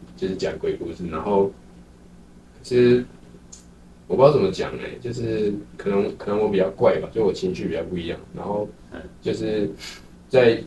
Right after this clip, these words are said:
Speaker 1: 其中一关他讲完之后，我就不小心笑出来，就是，<laughs> 然后他们就从此以后就黑掉，他们就很讨厌我，他们觉得我是故意的，可是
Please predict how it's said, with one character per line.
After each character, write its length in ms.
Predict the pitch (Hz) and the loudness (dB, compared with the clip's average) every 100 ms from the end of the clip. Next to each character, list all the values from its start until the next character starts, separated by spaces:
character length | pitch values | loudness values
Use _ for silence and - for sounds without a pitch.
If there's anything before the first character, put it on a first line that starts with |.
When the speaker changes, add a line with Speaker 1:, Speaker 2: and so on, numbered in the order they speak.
| - - | -14 -18
Speaker 1:
其 240 | - - 101 | -10 -6 -2
中 260 | 104 104 104 | 0 0 -2
一 60 | 101 | -6
关 260 | - 92 92 | -2 -2 -2
他 100 | 95 | -8
讲 180 | - - | -4 -6
完 80 | - - | -6 -12
之 80 | 87 | -4
后， 80 | 90 | -2
我 80 | 82 | 0
就 120 | 82 - - | -4 -10 -10
不 60 | |
小 140 | 90 - | -10 -6
心 160 | 78 | -6
笑 240 | - - - | -6 -6 -6
出 180 | - - | -8 -10
来， 80 | - | -6
就 60 | 113 | -2
是， 180 | 156 302 | 2 4
<laughs> 1600 | 320 - - 254 247 277 247 233 - - - - - - - | 4 0 -2 4 8 8 8 4 2 -8 -14 -16 -8 -4 0
然 120 | 127 | 6
后 60 | 131 | 8
他 60 | 135 | 8
们 100 | 123 | 8
就 80 | 131 180 180 - - - | 6 6 4 -4 -14 -16
从 260 | - 190 180 | 4 8 8
此 140 | 175 | 8
以 80 | 147 | 8
后 200 | 147 151 - - - - - | 8 8 4 -2 4 4 8
就 120 | 147 | 8
黑 280 | 147 135 131 | 10 12 12
掉， 200 | 135 147 - | 12 8 8
他 80 | - | 6
们 100 | 151 | 8
就 80 | 147 | 8
很 160 | 147 | 8
讨 160 | - 123 | 8 6
厌 200 | 123 135 | 6 6
我， 200 | 127 143 - - - | 6 4 2 -6 6
他 100 | 160 | 8
们 100 | 165 | 10
觉 100 | 151 | 12
得 120 | 151 | 12
我 80 | 156 | 12
是 280 | - - 185 | 10 6 6
故 100 | 160 | 10
意 180 | 170 175 | 10 10
的， 100 | 185 | 8
可 320 | - - 185 | 6 8 10
是 300 | 185 - | 10 8